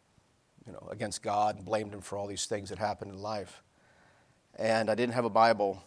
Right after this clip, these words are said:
felt very ashamed. And then I drove to church, you know, and then waiting right outside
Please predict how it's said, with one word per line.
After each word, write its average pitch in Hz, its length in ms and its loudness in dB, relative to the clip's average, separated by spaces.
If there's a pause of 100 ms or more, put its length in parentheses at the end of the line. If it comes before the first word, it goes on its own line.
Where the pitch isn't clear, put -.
felt - 260 0
very 117 200 0
ashamed. 98 580 -6 (1040)
And 110 160 -4
then 120 100 4
I 117 100 8
drove 139 340 10
to - 80 -4
church, 170 500 8 (280)
you 117 120 -4
know, 117 320 2 (800)
and 117 180 0
then 127 200 2
waiting 151 280 8
right 147 160 12
outside 135 760 12